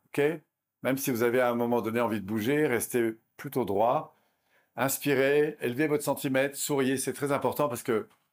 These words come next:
pour des raisons que j'ai pas le temps de vous expliquer, euh, ça va intervenir au niveau de votre préconscient et votre inconscient. Donc, euh, inspirez, souriez.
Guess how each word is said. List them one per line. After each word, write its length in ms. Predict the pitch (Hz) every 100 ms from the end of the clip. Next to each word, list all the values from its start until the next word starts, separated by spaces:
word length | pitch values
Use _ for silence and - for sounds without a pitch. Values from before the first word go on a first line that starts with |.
| _
pour 80 | 120
des 60 | 117
raisons 180 | 120 143
que 60 |
j'ai 80 | 113
pas 120 | 135
le 80 | 131
temps 100 | 139
de 40 | 113
vous 80 | 110
expliquer, 540 | - 117 135 143 143 - - _ _ _ -
euh, 140 | 104 104
ça 160 | 113
va 300 | 104 110 113 -
intervenir 420 | 123 113 131 151
au 40 | 139
niveau 320 | 127 123 123
de 80 | 107
votre 300 | 101 - 110
préconscient 460 | 117 117 107 123
et 40 | 107
votre 180 | 98 113
inconscient. 400 | 107 104 156 156
Donc, 180 | 113 98
euh, 140 | 85 - - -
inspirez, 720 | 123 123 135 123 127 139 147
souriez. 640 | - 117 117 117 156 190